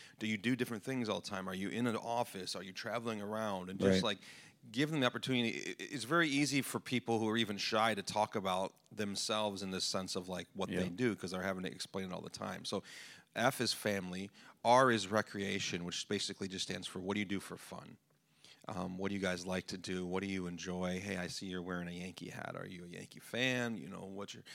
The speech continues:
Speaker 1: who's your favorite player? How did you become a fan? The O
Speaker 2: Mm.
Speaker 1: stands for occupation, which is actually often for me comes a little earlier in the conversation. What do you do? Um, and then the M is, we would say it stood for memories, which you can't do that initially 'cause m-,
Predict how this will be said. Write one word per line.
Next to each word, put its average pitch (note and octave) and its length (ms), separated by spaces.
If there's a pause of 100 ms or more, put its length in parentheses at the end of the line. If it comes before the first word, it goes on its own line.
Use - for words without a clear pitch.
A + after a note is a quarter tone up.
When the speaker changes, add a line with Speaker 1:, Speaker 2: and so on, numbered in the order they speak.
(220)
Speaker 1:
who's G#2+ 120
your F3 100
favorite - 260
player? C#3 540
How A2+ 120
did G2 100
you F2+ 80
become F#2 280
a F2 40
fan? A#2+ 460 (240)
The - 120
O G2+ 220
Speaker 2:
Mm. F#2+ 40
Speaker 1:
stands G#2+ 640
for - 320
occupation, G#2+ 960
which G2+ 240
is F#2+ 240 (140)
actually A#2+ 400
often A2 360
for - 120
me G2 100
comes G2 260
a G2 60
little G#2 300
earlier G#2 360
in F#2+ 60
the F2+ 60
conversation. F#2+ 640
What G2+ 120
do G2+ 60
you G2 60
do? G2 340 (460)
Um, F2+ 680 (220)
and G2 220
then F#2+ 260
the - 180
M B2 200
is, G#2+ 260
we G#2 180
would G2+ 160
say G#2 160
it G2 280
stood G2+ 280
for G2+ 140
memories, F#2+ 600
which G2 280 (280)
you G#2 80
can't A#2 260
do A2 140
that F#2+ 160
initially F2+ 560
'cause F2+ 200
m-, G2 120